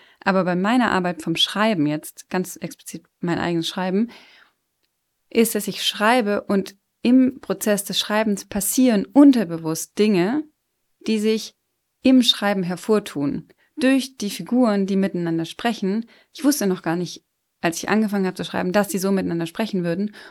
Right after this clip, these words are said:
Und plötzlich zeigt sich in diesem Prozess etwas, was ich erzählen möchte. Was ich aber davor noch nicht wusste, aber was irgendwo da so ist. Und,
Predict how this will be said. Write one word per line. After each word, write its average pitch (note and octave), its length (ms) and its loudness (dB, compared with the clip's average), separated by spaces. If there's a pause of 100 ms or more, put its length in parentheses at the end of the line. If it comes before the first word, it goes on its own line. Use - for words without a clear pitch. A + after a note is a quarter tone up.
Und G3+ 140 2
plötzlich A#3 540 0
zeigt B3+ 360 0
sich G#3 300 -2
in G#3+ 160 4
diesem F3+ 220 -2
Prozess G#3+ 640 -6
etwas, B3 520 -4 (1000)
was G#3 240 2
ich - 80 -8
erzählen G3 480 2
möchte. - 460 -4 (1080)
Was A#3 160 2
ich B3+ 120 0
aber A3 100 2
davor G#3+ 240 0
noch G3 140 -2
nicht F3 200 -6
wusste, - 500 0
aber F3+ 200 0
was F#3+ 200 0
irgendwo F#3 540 0
da E3+ 160 -4
so E3 100 -6
ist. - 500 -2
Und, F3 280 -4